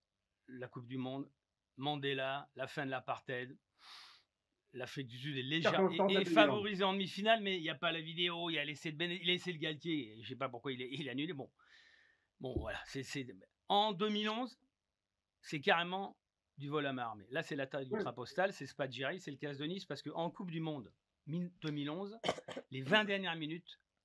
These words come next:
Speaker 1: franchement, le pack néo-zélandais, il est laminé, broyé, Mourad. La mêlée défoncée. Mako, il plonge, euh, partout, les, les, les rocks sont ralentis, enfin, les sorties de balles sont ralenties. C'est, c'est, c'est, c'est, c'est le plus grand scandale.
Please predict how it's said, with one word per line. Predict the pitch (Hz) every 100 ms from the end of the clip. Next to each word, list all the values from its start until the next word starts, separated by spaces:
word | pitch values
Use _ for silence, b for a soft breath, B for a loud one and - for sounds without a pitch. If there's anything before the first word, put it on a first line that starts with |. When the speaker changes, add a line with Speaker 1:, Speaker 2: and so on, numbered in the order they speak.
| _
Speaker 1:
franchement, | - 175 - 127 135
le | 139
pack | 139 160 160 - _ _ _ _
néo-zélandais, | 143 151 147 147 175
il | 143
est | 135
laminé, | 175 180 190 185
broyé, | 147 170 180
Mourad. | 175 139 127 b b -
La | 147
mêlée | 160 175 165
défoncée. | 151 202 208 185 185 151 b -
Mako, | 175 190 - 196
il | -
plonge, | 202 208 180 127 - _ _ _ _
euh, | - -
partout, | 190 202 - 202 208
les, | 190 160
les, | 147 147
les | 151
rocks | 151 180
sont | 180 156
ralentis, | 135 147 147 160
enfin, | 139 143
les | 120 131
sorties | - 147 160
de |
balles | 139 160
sont | - 151
ralenties. | 147 147
C'est, | 151
c'est, | - 151 b _
c'est, | 165 160
c'est, | - -
c'est | 165 -
le | 294 220
plus | 160
grand | 165 156
scandale. | - 139 123 101